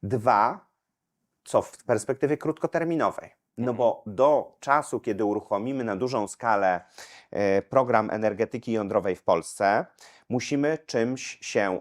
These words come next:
Speaker 1: ogrzewać, musimy czymś zasilać, e, mm, także, e, w-, ten na przykład przemysł, który wymaga energetyki, e, elektrycznej. No więc w tym wypadku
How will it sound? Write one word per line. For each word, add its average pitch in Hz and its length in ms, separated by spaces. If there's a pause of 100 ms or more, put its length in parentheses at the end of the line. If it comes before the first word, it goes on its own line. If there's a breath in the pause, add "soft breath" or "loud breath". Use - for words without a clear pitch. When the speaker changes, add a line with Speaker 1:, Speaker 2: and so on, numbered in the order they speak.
Speaker 1:
ogrzewać, 127 540
musimy 98 540
czymś 104 360
zasilać, 104 800
e, 90 340 (460 loud breath)
mm, 95 760
także, 95 760
e, 92 160 (400)
w-, - 240 (1120)
ten 120 240
na 123 100
przykład - 280
przemysł, 113 380
który 101 180
wymaga 98 640
energetyki, 95 960
e, 92 220
elektrycznej. - 600 (360 loud breath)
No 110 80
więc 127 220
w - 80
tym 147 220
wypadku 135 840